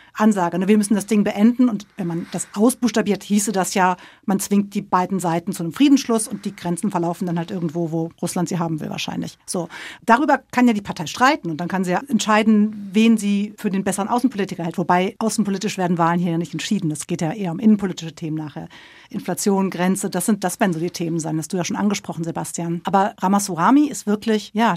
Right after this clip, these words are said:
der operiert mit Lügen und mit einer Shownummer, die vielleicht auf manche am Anfang noch erfrischend wirkte,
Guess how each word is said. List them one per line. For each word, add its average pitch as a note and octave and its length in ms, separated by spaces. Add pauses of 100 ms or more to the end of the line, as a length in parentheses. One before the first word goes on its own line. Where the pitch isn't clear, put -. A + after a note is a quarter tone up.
der G3+ 140
operiert G3+ 420
mit - 320
Lügen C#4 360 (280)
und G3+ 300 (120)
mit F3 140
einer F3 140
Shownummer, D4 760 (160)
die F3+ 80
vielleicht F#3 600
auf - 160
manche G3+ 340
am G3+ 80
Anfang F#3+ 200
noch F3+ 120
erfrischend G#3 500
wirkte, A#3+ 400